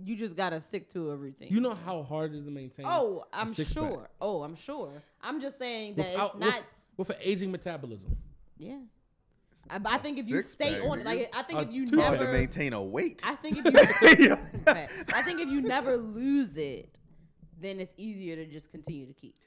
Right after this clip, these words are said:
Speaker 2: That's true. Some people, like, for example, I about to say our mutual friend Doug. Like, he's been athletic and in shape his whole life.
Speaker 1: Right.
Speaker 2: So I think now is like
Speaker 1: So as his metabolism even slows down, as
Speaker 2: He's
Speaker 1: long as he adjusts, he'll
Speaker 2: Yeah,
Speaker 1: be
Speaker 2: he can
Speaker 1: fine.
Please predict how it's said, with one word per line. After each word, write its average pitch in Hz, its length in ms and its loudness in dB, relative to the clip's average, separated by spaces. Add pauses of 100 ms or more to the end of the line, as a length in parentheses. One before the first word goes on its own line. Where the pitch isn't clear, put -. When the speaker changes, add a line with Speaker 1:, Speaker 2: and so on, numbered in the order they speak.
Speaker 2:
That's 262 180 0
true. 160 220 0
Some 233 200 2
people, 185 200 -2
like, 160 220 -2
for 170 80 -2
example, 135 520 -2
I 147 80 -10
about 151 120 -2
to 143 60 -2
say 147 120 -8
our 139 140 -8
mutual 143 240 -6
friend 120 240 -10
Doug. 120 340 -6
Like, 107 240 -14 (240)
he's 190 220 -4
been 156 400 -2 (180)
athletic 139 680 -8
and 131 220 -12
in 139 180 -10
shape 120 440 -14
his 117 280 -14 (140)
whole 135 200 -8
life. 110 240 -16 (100)
Speaker 1:
Right. 147 220 -10
Speaker 2:
So 175 60 -2
I 160 40 -4
think 165 200 -4
now 151 320 -6
is 127 140 -10
like 127 380 -10
Speaker 1:
So 196 260 -6 (120)
as 233 320 -6
his 254 160 -8
metabolism 196 600 -6
even 170 240 -8
slows 175 360 -4
down, 175 420 -8
as 170 140 -4
Speaker 2:
He's 170 100 -4
Speaker 1:
long 202 320 -2
as 202 80 -12
he 220 160 -4
adjusts, 180 760 -6 (300)
he'll 151 100 -2
Speaker 2:
Yeah, 147 100 4
Speaker 1:
be 120 60 0
Speaker 2:
he 202 120 4
can 202 140 2
Speaker 1:
fine. 147 160 -2